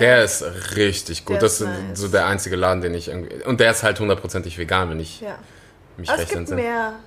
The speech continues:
Speaker 1: Ja?
Speaker 2: mit hundert Prozent
Speaker 1: Ich habe irgendwie
Speaker 2: vegan
Speaker 1: das Gefühl,
Speaker 2: als
Speaker 1: in, vielleicht habe ich einfach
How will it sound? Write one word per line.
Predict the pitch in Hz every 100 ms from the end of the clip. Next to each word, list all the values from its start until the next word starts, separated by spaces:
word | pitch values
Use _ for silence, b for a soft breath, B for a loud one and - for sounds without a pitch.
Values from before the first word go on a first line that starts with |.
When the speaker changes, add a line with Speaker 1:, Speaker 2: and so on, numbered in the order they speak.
| -
Speaker 1:
Ja? | 113 127 156
Speaker 2:
mit | -
hundert | 220 202 -
Prozent | - 139
Speaker 1:
Ich |
habe | 202 226
irgendwie | 233
Speaker 2:
vegan | 220
Speaker 1:
das | 214
Gefühl, | 180 202 208
Speaker 2:
als | 190
Speaker 1:
in, | 180 175 170 143 139 - -
vielleicht | - 139 143 143
habe | 135
ich | 123
einfach | 120 107